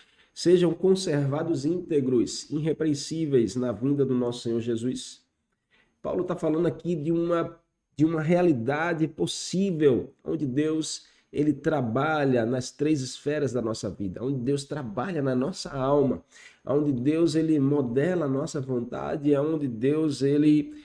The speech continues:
é, faz, ele trabalha na, ele trabalha na nossa vontade e onde ele desenvolve a nossa esperança. A palavra de Deus tem poder para vivificar qualquer vida.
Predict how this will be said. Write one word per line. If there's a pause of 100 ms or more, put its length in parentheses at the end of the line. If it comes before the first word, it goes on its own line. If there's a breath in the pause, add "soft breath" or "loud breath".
(160 loud breath)
é,
faz,
ele
trabalha
na,
ele
trabalha
na
nossa
vontade
e
onde
ele
desenvolve
a
nossa
esperança. (1300 soft breath)
A
palavra
de
Deus
tem
poder
para
vivificar
qualquer
vida.